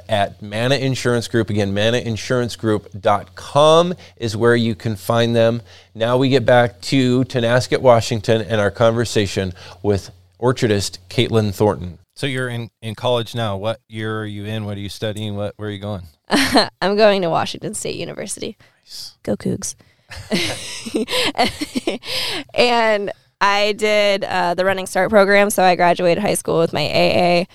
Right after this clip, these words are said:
Speaker 1: Mm.
Speaker 2: So this year will be technically, like, my senior year, but I've got a, a year and a half left to do, and I'm studying marketing.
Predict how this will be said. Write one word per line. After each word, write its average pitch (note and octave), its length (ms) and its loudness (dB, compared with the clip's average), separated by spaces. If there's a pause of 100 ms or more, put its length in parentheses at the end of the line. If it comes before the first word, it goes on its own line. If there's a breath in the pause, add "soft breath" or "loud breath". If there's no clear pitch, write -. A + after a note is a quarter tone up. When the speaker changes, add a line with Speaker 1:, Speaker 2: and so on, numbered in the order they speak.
(100)
Speaker 1:
Mm. B2 140 -14
Speaker 2:
So F#3+ 240 2
this F#3+ 260 -4
year F#3+ 240 4
will F#3 200 -4
be E3+ 280 -2
technically, G3+ 640 -2
like, - 180 -4
my F3+ 140 -4
senior F#3 360 -4
year, F#3+ 260 2
but F3 120 -2
I've F3+ 140 2
got E3+ 160 2
a, E3+ 160 -2 (100)
a G3 60 -4
year F3 240 0
and F3 80 -6
a G#3 60 -12
half B2 360 -6
left - 380 -10 (120)
to - 100 -8
do, C3+ 240 -8 (240)
and E3+ 240 -2
I'm F3 120 -2
studying D#3 360 -2
marketing. A2+ 420 -8